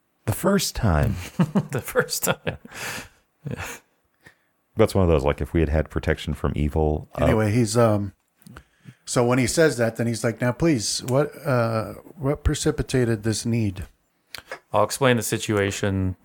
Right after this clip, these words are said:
Speaker 2: the, uh, <laughs> undead abominations.
Speaker 1: Are you going to lie about the description of the women? Or are you going to tell it, like, true?
Speaker 2: I'll shield some of, well, he's an old timer, so I think I'll give him the
Speaker 3: Oh.
Speaker 2: unfiltered truth.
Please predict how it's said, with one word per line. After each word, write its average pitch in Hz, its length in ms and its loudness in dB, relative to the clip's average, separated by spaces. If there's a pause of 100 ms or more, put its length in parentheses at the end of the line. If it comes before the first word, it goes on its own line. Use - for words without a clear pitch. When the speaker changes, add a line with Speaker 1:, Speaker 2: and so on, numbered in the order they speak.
Speaker 2:
the, 95 380 -4
uh, 87 320 -2 (680)
<laughs> - 20 -
undead 98 480 0
abominations. 95 960 -2 (100)
Speaker 1:
Are 113 60 4
you 101 100 2
going 104 160 2
to 85 60 2
lie 78 300 2
about 82 420 0
the - 80 -6
description - 540 -4
of 73 140 -2
the 78 100 -2
women? 92 420 -2 (640)
Or 85 240 4
are 76 40 4
you 73 160 -2
going 82 220 2
to 71 60 -4
tell 82 240 2
it, - 80 0 (240)
like, 71 280 0
true? 71 480 -2
Speaker 2:
I'll 147 140 2
shield 117 400 0
some 95 320 -2
of, 90 280 -8 (180)
well, 147 260 6
he's 151 220 -2
an 117 100 2
old 101 260 2
timer, 92 400 -4
so - 200 -4
I 95 160 0
think 104 200 -2
I'll 98 100 0
give 95 200 -4
him 95 100 0
the 123 240 4
Speaker 3:
Oh. 104 40 4
Speaker 2:
unfiltered 98 680 -2
truth. 90 460 -6